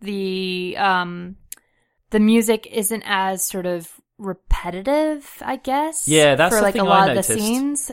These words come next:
Speaker 1: 'Cause, like, I mean, you think about, like, Final Fantasy ten. So the most emotional scenes of Final Fantasy ten, the music can be repeated. So if you pause the game and the music just keeps on going, like,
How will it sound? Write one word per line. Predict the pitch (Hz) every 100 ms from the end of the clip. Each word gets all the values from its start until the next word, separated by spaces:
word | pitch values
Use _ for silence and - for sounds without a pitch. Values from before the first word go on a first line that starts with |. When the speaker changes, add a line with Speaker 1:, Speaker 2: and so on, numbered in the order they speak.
| -
Speaker 1:
'Cause, | 240 220 202
like, | 214 202
I | 226
mean, | 226 226
you | 233
think | 277 262
about, | 220 202
like, | 180 180
Final | - 190
Fantasy | - 185 180 - 180
ten. | - 180 160 160 165 - - _ _
So | - 220 190 185 180 180 190
the | 185 202
most | 208 202 -
emotional | 214 196 190 208 180
scenes | 175 196 180 175 170 175 190 208 - - -
of | 190 175 170
Final | - - - 202 180
Fantasy | 190 180 -
ten, | 202 175 170
the | 165 190
music | 196 226 196 - -
can | - 202 185
be | 196 175
repeated. | 175 - 190 165 175 165
So | 202
if | 185
you | 226
pause | - 214 202
the | 202
game | 196 190
and | 180
the |
music | 180 185 180 165
just | 170 -
keeps | - 185
on | 175 175
going, | 190 180 160 170
like, | 175 175 -